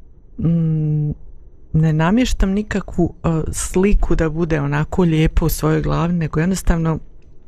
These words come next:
onako logički razmišljam. A, ako smo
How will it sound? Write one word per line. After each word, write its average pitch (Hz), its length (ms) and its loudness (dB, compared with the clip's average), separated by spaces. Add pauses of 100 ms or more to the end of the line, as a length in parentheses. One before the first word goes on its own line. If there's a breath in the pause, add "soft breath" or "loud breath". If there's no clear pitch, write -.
(560)
onako 156 380 2
logički 170 800 -2
razmišljam. 156 800 0 (1160 loud breath)
A, 151 320 0 (120)
ako 160 280 0
smo 165 340 2